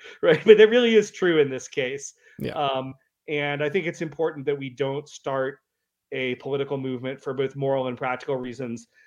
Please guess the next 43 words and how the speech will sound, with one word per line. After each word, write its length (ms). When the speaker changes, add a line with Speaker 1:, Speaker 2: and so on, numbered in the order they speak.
Speaker 1:
that 140
sort 160
of 100
declares 600
the, 400
you 100
know, 120
large, 480
large 280
number 260
of 100
people 320
in 60
America 460
who 100
still 240
don't 200
quite 280
get 180
it 180
as 140
the 140
enemy. 380
We've 160
got 140
a 40
smaller 340
group 200
that's 200
the 160
enemy. 520
We 140
will 160
take 200
care 220
of 80
them 220
in 120
due 160
time, 300
I 120
hope. 260
Uh, 360